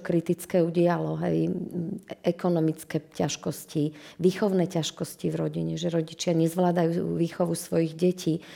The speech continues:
vzťahové konflikty v rodine. Sú to existenčné problémy rodiny, ktoré ochromujú úplne ich fungovania a, a, a hrozí naozaj, e, taká, mm, veľmi náročná situácia, aj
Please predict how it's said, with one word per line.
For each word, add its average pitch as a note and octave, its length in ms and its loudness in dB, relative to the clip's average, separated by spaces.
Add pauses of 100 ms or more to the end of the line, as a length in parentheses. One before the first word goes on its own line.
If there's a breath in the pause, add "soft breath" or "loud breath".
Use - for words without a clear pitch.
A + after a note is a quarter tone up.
(120)
vzťahové F#3 720 0
konflikty G3 720 2
v D#3+ 160 -6
rodine. D#3 420 2 (720 loud breath)
Sú - 160 0
to F3 480 2
existenčné G3 800 2
problémy E3+ 480 2
rodiny, D#3+ 400 2
ktoré E3+ 400 0
ochromujú F3+ 800 0
úplne F3 400 0
ich E3+ 80 -14
fungovania F3+ 880 2
a, F3 120 0 (120)
a, F3+ 160 -4
a F3+ 100 -6 (140)
hrozí E3+ 320 0
naozaj, E3+ 400 0
e, E3 60 0 (920 loud breath)
taká, D#3+ 480 -2
mm, F3+ 480 -4
veľmi E3 360 2 (200)
náročná E3 560 0
situácia, D#3+ 960 -2 (240)
aj F3 160 0